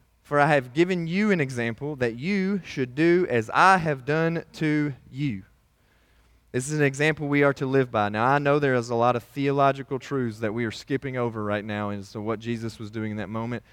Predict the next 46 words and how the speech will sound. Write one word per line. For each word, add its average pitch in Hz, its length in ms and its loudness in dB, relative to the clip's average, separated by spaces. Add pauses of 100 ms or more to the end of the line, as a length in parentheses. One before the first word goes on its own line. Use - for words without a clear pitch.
(120)
Again, 117 320 -4
we 107 120 -4
don't 120 220 -6
have 113 160 -4
time. 110 240 -4 (260)
But 127 100 2
I 139 80 6
tell 180 240 0
you, 139 300 -4 (1900)
we 170 240 4
are 196 80 8
to 180 180 -2
submit 160 540 0
in 143 160 -2
that 143 220 4
way. 131 280 -2 (140)
We 151 200 4
are 185 80 6
to 175 100 0
do 165 180 2
the 151 140 0
things 147 320 -2
that 127 120 0
are 117 80 0
beneath 117 520 -4
us 101 180 -8
or 110 60 -10
that 101 140 -6
we 117 100 -8
don't 120 280 -4
want 127 200 0
to 123 40 -2
do 110 160 -4
or 104 80 -2
that 110 160 2
are 107 140 -2 (220)
gross 139 400 2
or 123 160 -4
nasty. 123 580 -2 (1500)
We 170 180 6
are 190 60 10
to 175 160 -2
submit 147 460 0
in 139 120 0
this 131 240 -4
way. 110 280 -6